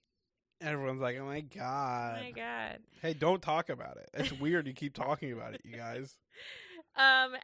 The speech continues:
Speaker 2: and then Lucinda's next, and Zach asks what boy she would kiss,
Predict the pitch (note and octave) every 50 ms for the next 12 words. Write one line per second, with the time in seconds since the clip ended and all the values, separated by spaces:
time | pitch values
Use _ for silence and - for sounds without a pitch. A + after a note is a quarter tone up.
0 | - - A#3+ A#3 A#3 A#3+ B3+ C4 C4 C4+ C#4+ C#4+ - - C#4 C4 C4 C#4 C4+ C#4
1 | B3+ B3+ A#3 A#3 A3+ A3+ - - - - - G3+ G3+ G3+ G3+ A3 G#3+ A3 A3+ A#3
2 | - - A3 G#3+ G#3+ G#3+ G#3+ - - - - G#3+ A3 A3+ A#3 - - G3 - G#3+
3 | G3+ G3+ G3+ G3 F#3+ F#3 F3+ F#3 F#3 F#3 G3+ G3 _ _ _ _ _ _ _ _
4 | _ _ - - - - A#3+ A#3+ A3+ A3 G#3 A3 A#3+ - - - - A#3+ F#3+ F3+
5 | F3 A3 B3 - - -